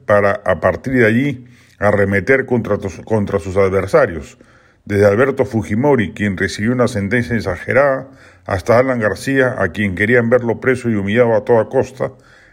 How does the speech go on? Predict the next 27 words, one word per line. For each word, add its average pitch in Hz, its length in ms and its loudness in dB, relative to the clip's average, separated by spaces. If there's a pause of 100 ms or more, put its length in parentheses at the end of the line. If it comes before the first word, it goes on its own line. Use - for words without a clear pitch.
enrareciendo 110 800 2
la 101 80 2
atmósfera 101 480 0
política. 80 580 -8 (1120)
El 104 240 0
odio 135 260 4
antifujimorista 110 800 -2
irracional 110 720 0
nace 131 340 0
de 107 80 0
las 98 160 -2
canteras 101 480 0
caviares 120 640 0 (380)
y 101 100 -4
en 101 100 0
muchos 123 300 0
casos 117 300 -2
ya 117 120 4
dejó 120 360 2
de 110 100 2
ser 120 160 0
un 120 120 2
saludable 110 600 2
síntoma 110 540 -2
de 95 140 -2
vigor 110 320 0
democrático 120 840 -2